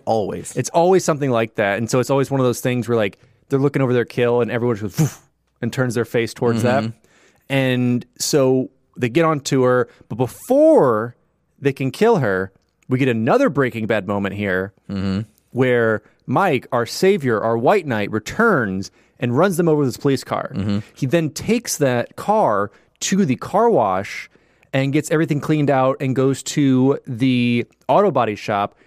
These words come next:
Speaker 2: where he says he hits a deer.
Speaker 1: Mm-hmm. Yep.
Speaker 2: <laughs> So, yep, this, this definitely was Breaking Bad. So,
Speaker 1: <laughs>
Speaker 2: but, but then,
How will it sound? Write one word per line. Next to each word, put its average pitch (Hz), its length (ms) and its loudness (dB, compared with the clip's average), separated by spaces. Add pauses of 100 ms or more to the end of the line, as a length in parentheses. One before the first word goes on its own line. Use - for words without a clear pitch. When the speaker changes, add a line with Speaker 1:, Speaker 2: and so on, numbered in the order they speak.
(120)
Speaker 2:
where 123 100 -2
he 113 60 0
says 131 260 0
he 117 80 -2
hits 117 180 -2
a 110 40 -4
deer. 113 440 -2 (260)
Speaker 1:
Mm-hmm. 110 640 -2
Yep. 110 220 0 (580)
Speaker 2:
<laughs> - 120 -14 (1080)
So, 147 440 2 (480)
yep, 165 380 2
this, 147 460 -2
this 147 300 0
definitely 120 720 0
was 110 320 0
Breaking 104 400 -2
Bad. 101 440 -2 (260)
So, 165 340 4
Speaker 1:
<laughs> 139 40 -6
Speaker 2:
but, 160 240 2 (440)
but 175 140 0
then, 202 420 0